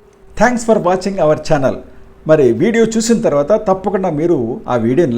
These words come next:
లైక్ చేయండి, షేర్ చేయండి, ఇంకా సబ్స్క్రైబ్ చేయకపోతే వెంటనే సబ్స్క్రైబ్ చేయండి. మీకు ఇంతవరకు తెలియని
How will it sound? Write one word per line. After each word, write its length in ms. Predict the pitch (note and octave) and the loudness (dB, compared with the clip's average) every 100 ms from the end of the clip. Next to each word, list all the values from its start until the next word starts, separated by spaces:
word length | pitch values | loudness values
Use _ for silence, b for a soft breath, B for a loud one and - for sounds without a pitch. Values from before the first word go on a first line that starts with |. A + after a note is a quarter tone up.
| A#2 | 2
లైక్ 180 | F3 - G#3 | 2 2 0
చేయండి, 360 | E3 D3 E3 A#2+ A2+ B B - | 0 0 -2 -2 -4 B B -10
షేర్ 260 | - F#3 F#3+ | 0 2 2
చేయండి, 380 | - D3+ C3+ D#3+ A2 B2 B - | -2 -4 -4 -4 -4 -6 B -14
ఇంకా 160 | B2+ D#3+ - | -2 -2 0
సబ్స్క్రైబ్ 440 | D#3+ F3 - G#3 G3+ F3+ | -2 -4 -2 -2 0 -2
చేయకపోతే 360 | D#3+ D#3+ D3+ A3 | -2 -2 -2 -2
వెంటనే 280 | D3+ D3+ G3 G3+ | 0 -2 -2 -2
సబ్స్క్రైబ్ 380 | B2+ - A3 A3+ F#3 | -4 -2 -2 -2 -2
చేయండి. 320 | A#2+ G#2+ F#2 - F#3+ | -2 -2 -8 -6 -4
మీకు 180 | C4 - G3 | -4 -4 -4
ఇంతవరకు 360 | G3+ C4 A#3 A#3 | 2 4 4 2
తెలియని 240 | A3 G#3 | 2 0